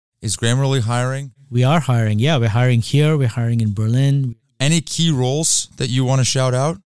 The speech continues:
Speaker 2: Across the board. Engineering, product, design, sales, marketing. We're hiring everywhere.
Speaker 1: Last one. When you hear the word grit, what or who do you think of?
Speaker 2: When I hear the word grit,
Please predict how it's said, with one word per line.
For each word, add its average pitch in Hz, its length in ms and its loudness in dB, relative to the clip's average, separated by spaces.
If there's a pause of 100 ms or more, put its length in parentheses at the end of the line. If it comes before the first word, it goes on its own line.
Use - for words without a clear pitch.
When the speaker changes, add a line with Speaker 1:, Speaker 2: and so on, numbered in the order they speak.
(180)
Speaker 2:
Across 151 360 0
the 139 80 -2
board. 123 320 -2 (300)
Engineering, 131 640 2
product, 131 720 -4
design, 127 640 0 (540)
sales, 131 680 0
marketing. 135 580 0
We're 117 100 -2
hiring 120 280 0
everywhere. 113 300 -6 (420)
Speaker 1:
Last 131 300 -2
one. 113 320 0
When 117 220 0
you 120 160 2
hear 139 180 0
the 143 120 0
word 127 240 -4
grit, 110 360 -4 (400)
what 110 260 -4
or 104 140 0
who 104 180 2
do 101 60 0
you 92 160 -2
think 90 260 -4
of? 78 300 -10 (400)
Speaker 2:
When 123 100 -4
I 123 80 -2
hear 151 220 -2
the 147 120 -2
word 135 320 0
grit, - 640 -2